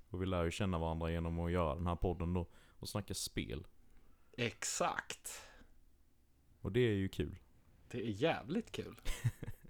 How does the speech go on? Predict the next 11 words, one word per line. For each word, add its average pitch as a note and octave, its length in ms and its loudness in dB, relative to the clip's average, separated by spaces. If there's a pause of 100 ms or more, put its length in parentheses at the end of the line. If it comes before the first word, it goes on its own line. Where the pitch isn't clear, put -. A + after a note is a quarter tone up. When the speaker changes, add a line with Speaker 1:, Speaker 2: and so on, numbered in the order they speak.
(920)
Speaker 1:
Eh, F#2 220 0
vi G2 120 2
brukar B2+ 280 4
ju G2+ 40 4
köra A#2 340 4
det A2+ 80 4
här A2 120 4
med G2 180 4
en G2 140 2 (200)
personlig F#2 580 2
fråga, A#2 600 2